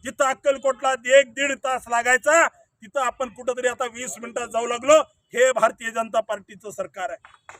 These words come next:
हे भारतीय जनता पार्टीचं सरकार आहे, ज्यांनी गोर गरीब सामान्य लोकांसाठी आवाज उठवला.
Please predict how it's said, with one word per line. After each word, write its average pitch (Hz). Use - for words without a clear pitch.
हे -
भारतीय 330
जनता 330
पार्टीचं 330
सरकार 330
आहे, 339
ज्यांनी 330
गोर 339
गरीब 330
सामान्य 339
लोकांसाठी 302
आवाज 285
उठवला. 277